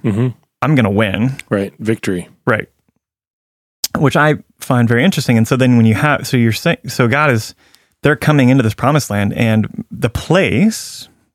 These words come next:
Speaker 2: and there's a lot of speculation, scholarly speculation about where that place is,
Speaker 1: Mm-hmm.
Speaker 2: where his name will dwell. Um, I think it's Mount Ebal, and Mount Ebal,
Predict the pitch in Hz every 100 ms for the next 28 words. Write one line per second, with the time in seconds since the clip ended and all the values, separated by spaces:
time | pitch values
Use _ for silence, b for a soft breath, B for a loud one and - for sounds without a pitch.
0 | - 127 160 226 233 185 - 117 104 92
1 | 95 - 135 131 - 101 110 110 110 110
2 | - 101 101 - 101 - 107 110 110 104
3 | 104 - 95 95 - - - - 117 98
4 | 92 90 _ _ _ _ _ - 127 107
5 | 104 104 101 104 101 107 104 104 92 101
6 | 104 95 147 _ _ _ _ _ _ _
7 | _ _ _ - - 131 120 - 143 156
8 | 120 - 120 113 - 165 131 117 151 -
9 | 117 113 123 - 160 170 110 131